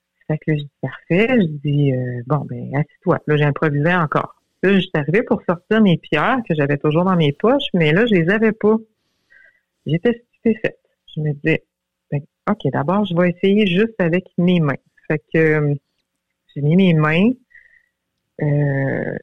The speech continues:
une main devant son, son front,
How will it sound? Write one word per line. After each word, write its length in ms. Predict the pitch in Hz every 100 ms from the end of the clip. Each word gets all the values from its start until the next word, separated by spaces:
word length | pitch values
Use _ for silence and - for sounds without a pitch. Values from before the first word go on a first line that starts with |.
| -
une 200 | 196 180
main 140 | 185
devant 340 | 190 160 151 170 -
son, 500 | 156 147 139 131 139 - _ -
son 120 | 147 -
front, 440 | 151 156 254 311